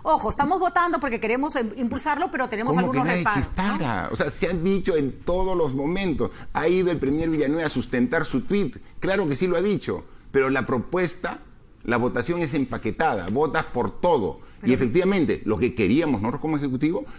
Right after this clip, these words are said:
Speaker 2: que estábamos a horas, a horas de cumplir el plazo.
Speaker 1: De acuerdo, presidente,
Speaker 2: Y teníamos
Speaker 1: tenemos
Speaker 2: que cumplir, porque si no se cumplía, podíamos quedar en una situación mucho más seria de gobernabilidad.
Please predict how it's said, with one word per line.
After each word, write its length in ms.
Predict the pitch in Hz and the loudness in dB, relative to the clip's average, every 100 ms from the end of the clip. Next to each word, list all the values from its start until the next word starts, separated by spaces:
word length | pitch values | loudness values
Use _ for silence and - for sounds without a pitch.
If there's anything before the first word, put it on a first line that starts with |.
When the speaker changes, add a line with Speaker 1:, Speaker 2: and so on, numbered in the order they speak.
| - | -10
Speaker 2:
que 260 | - 123 - - - | -4 -4 -6 -16 -10
estábamos 760 | - - 160 143 147 160 185 - - | -10 -4 -2 0 0 -4 -6 -10 -2
a 180 | - - | -2 0
horas, 540 | 143 131 131 - - - - | 2 2 0 -6 -14 -18 -6
a 240 | 107 110 - | -2 -2 -2
horas 320 | 156 175 87 95 | 0 2 0 -2
de 120 | 78 | 0
cumplir 320 | 85 92 104 | 0 0 0
el 100 | 95 | 0
plazo. 320 | 98 73 - - - | -2 -4 -8 -16 -16
Speaker 1:
De 60 | |
acuerdo, 260 | 180 165 160 | -10 -10 -8
presidente, 300 | 170 - 139 | -8 -2 2
Speaker 2:
Y 40 | |
teníamos 400 | 131 113 165 170 | 4 4 4 2
Speaker 1:
tenemos 20 | |
Speaker 2:
que 100 | 147 | 2
cumplir, 380 | 127 143 190 - - - - | 0 2 0 0 -8 -14 -2
porque 260 | 107 - 90 | -2 0 -4
si 200 | - 71 | -4 -4
no 180 | 95 | -4
se 140 | 151 180 | -4 -4
cumplía, 500 | 160 101 95 98 - - - - - - - - 92 | -2 0 0 -2 -4 -14 -20 -20 -20 -20 -20 -10 -2
podíamos 420 | 85 123 156 151 | 0 0 0 -2
quedar 240 | - 101 117 | -2 0 0
en 80 | 123 | 0
una 120 | 120 | 0
situación 540 | 110 82 82 107 285 - - - - - - - - - | -2 -4 -4 -4 -4 -10 -20 -20 -20 -20 -20 -20 -16 -4
mucho 280 | 151 - 131 | -2 0 -2
más 140 | 127 | -2
seria 200 | 151 139 | 0 0
de 60 | 107 | 2
gobernabilidad. 640 | 95 92 90 104 156 | 0 0 0 0 0